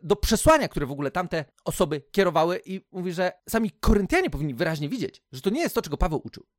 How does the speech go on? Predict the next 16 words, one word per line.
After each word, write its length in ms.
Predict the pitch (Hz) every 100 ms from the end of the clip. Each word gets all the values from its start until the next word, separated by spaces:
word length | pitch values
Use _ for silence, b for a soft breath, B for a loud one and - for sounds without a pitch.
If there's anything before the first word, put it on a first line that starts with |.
| -
To 80 | 170
nie 120 | 269
jest 180 | 208 226
to, 80 |
w 20 | 185
jaki 180 | -
sposób 360 | - - 143 _ -
Paweł 340 | 233 156 104 b b b
był 140 | 160
dla 140 | 175 165
nich 180 | 147 _ _ _
przykładem. 380 | - 196 175 113
A 80 | -
jednak 400 | 302 254 87 - _ 127
łykają 500 | 214 - 294 214 135
to 260 | 107 -